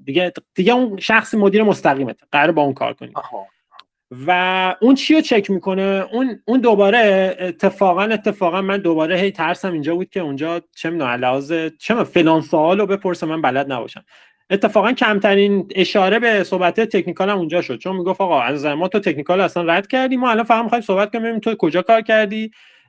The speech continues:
Speaker 1: اه، تو تیم کار کردن بلدی یا نه؟»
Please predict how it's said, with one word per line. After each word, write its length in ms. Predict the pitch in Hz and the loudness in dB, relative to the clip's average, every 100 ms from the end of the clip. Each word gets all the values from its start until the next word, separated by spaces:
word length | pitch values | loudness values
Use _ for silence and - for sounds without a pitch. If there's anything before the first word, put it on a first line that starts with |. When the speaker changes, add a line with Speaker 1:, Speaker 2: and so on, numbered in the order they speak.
| - | -6
Speaker 1:
اه، 440 | 143 147 147 143 | -2 -2 0 -2
تو 200 | 139 - | -4 -6
تیم 200 | - 180 | 0 2
کار 200 | 160 165 | 4 2
کردن 360 | 156 156 170 175 | 4 2 2 2
بلدی 460 | 135 143 175 185 | 2 2 0 0
یا 200 | 214 190 | -2 -2
نه؟» 440 | 160 175 202 233 | -2 -2 -2 -4